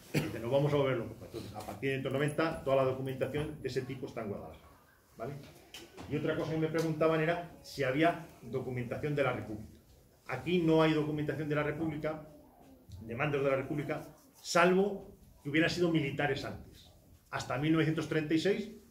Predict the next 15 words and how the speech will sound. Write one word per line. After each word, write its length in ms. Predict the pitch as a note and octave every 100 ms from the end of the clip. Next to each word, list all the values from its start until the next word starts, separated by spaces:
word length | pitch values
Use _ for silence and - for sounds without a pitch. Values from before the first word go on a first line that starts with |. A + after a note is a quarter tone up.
| -
un 100 | C3
señor 340 | B2 B2+ C3 C3
era 160 | C3
capitán, 640 | C3 B2+ B2+ F#3 F3 - -
un 80 | G#2+
señor 360 | A2 A2+ A#2 A#2+
era 200 | A#2+ A2+
comandante, 500 | A#2 A2+ D#3 F#3 A#2
era 100 | A2+
sargento. 640 | C3 - E3+ E3+ G3 G3 - - - - -
Aquí 360 | C3+ C3+ F3 D#3
estará, 580 | - C3+ D#3 C#3 - G#2+
normalmente 600 | A#2 B2 B2+ D#3 F#3 E3+
estará 280 | C3 B2+ C3+
aquí, 400 | C#3+ E3 F#3 -